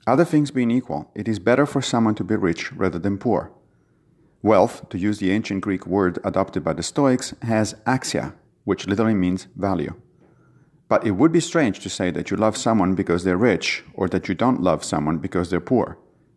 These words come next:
That would definitely not reflect well on your own character, would it?" Even more obviously with the second example. Being strong and muscular has axia, meaning that it is valuable, other things being equal.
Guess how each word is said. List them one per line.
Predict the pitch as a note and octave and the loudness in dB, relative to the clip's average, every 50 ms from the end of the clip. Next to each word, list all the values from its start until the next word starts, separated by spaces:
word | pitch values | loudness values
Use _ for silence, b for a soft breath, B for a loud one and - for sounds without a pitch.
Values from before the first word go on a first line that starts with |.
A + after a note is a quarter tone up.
| _ _ | _ _
That | B2 B2+ A2+ - | 2 2 2 2
would | - G2 F#2+ | 2 0 2
definitely | F2 B2 B2+ - B2+ A#2 A2 | 2 2 2 2 2 2 4
not | G#2+ B2 B2+ E2+ | 4 4 2 2
reflect | D#2+ F2 - - E2+ - - - | 2 0 2 0 0 0 0 -2
well | G#2+ A2+ F#2+ E2 | 0 2 2 2
on | - - F#2 F#2 | 2 0 0 0
your | F#2+ E2+ | 2 2
own | F2+ G2 F#2 | 2 0 0
character, | F2+ - C3 A#2 F2 D#2 - - - - - _ - | 0 -2 -2 -2 -2 -2 -4 -8 -10 -12 -12 _ -6
would | - G2+ G2 C#2+ | -2 -2 -2 -2
it?" | - - - - _ _ _ _ _ _ _ _ _ _ _ _ _ _ _ _ _ _ _ _ _ _ _ _ _ _ _ _ _ _ _ | -4 -8 -12 -20 _ _ _ _ _ _ _ _ _ _ _ _ _ _ _ _ _ _ _ _ _ _ _ _ _ _ _ _ _ _ _
Even | C#3 C3+ C#3 C#3+ D3 | 2 6 6 6 8
more | E3 G#3 A#3 G#3+ | 8 6 6 6
obviously | - G2+ F#2+ E2+ E2 F2+ F2 - F2 F#2 G2+ G#2+ - - | 6 4 2 4 2 0 -2 0 -2 -2 -2 -2 -2 -4
with | G#2+ G2 A2 G#2+ G#2+ | 0 0 0 0 0
the | C3 | -4
second | - - F3 F3 - A2+ E2 | 0 2 2 2 2 0 -2
example. | D#2 - - E2 D#2 D#2+ - - - - - - _ b b b b b b b b b b b - | -4 -4 -6 -6 -6 -6 -6 -6 -8 -8 -8 -16 _ b b b b b b b b b b b 4
Being | B2 C#3 D#3+ E3 | 4 6 6 6
strong | - - - D#3+ D#3 E3 E3+ D3 | 4 2 2 4 4 6 6 4
and | G2 A2 A2 | 4 2 2
muscular | A2 A2+ A#2+ A#2 - G#2 F2+ E2+ D#2+ | 2 2 0 0 0 2 2 2 2
has | - - G2 F#2 F2 E2+ - - - _ | 0 -4 -2 -2 -2 -2 -4 -8 -12 _
axia, | - A2 A2+ A#2 - - - - - - - _ _ _ | -4 -2 -2 -2 -4 -6 -6 -6 -8 -10 -16 _ _ _
meaning | G#2 G2 F#2 F#2 G#2 G#2+ | 0 0 2 2 2 2
that | F2 E2+ E2 | 0 0 -2
it | F#2 F2+ G#2 | 0 -2 -2
is | G2 G2 | 0 2
valuable, | A2 G2 E2 D#2 - - - - - - _ | 2 2 2 2 0 -4 -8 -10 -10 -6 _
other | G#2 G2 F2+ G2 | -2 0 0 -2
things | - - E2+ E2+ E2+ E2+ | -2 -4 -4 -4 -4 -4
being | F2 F#2 F#2 F#2+ | -2 0 0 2
equal. | G#2 G2+ - - - - | 0 0 -2 -8 -12 -12